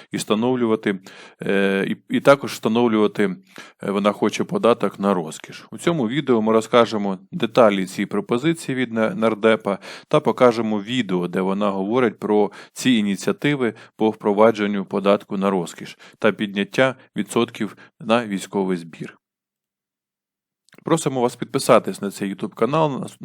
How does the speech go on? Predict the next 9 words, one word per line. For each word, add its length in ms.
натиснувши 520
кнопку 460
"Підписатись" 760
під 160
цим 200
відео 420
та 140
обрати 360
дзвіночок 640